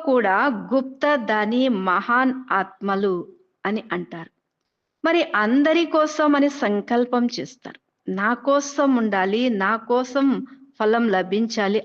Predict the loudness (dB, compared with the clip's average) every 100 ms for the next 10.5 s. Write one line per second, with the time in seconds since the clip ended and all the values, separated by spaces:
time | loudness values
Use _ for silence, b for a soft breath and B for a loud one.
0 | -4 -6 -6 -12 -14 _ B B B B
1 | 0 2 4 4 2 2 -2 0 0 2
2 | 2 2 0 0 -4 -2 -2 0 -2 -4
3 | -6 -6 -10 -10 -12 -14 _ 0 2 4
4 | 4 2 0 0 2 2 2 0 0 -2
5 | -2 -2 2 0 0 -4 -2 -4 -6 -10
6 | -20 _ _ _ _ _ _ _ _ _
7 | b b b -14 -2 -2 0 0 2 2
8 | 2 2 2 2 2 2 4 2 0 -2
9 | 0 2 0 -2 -2 0 -2 -6 -6 -8
10 | -6 -6 -6 -12 -12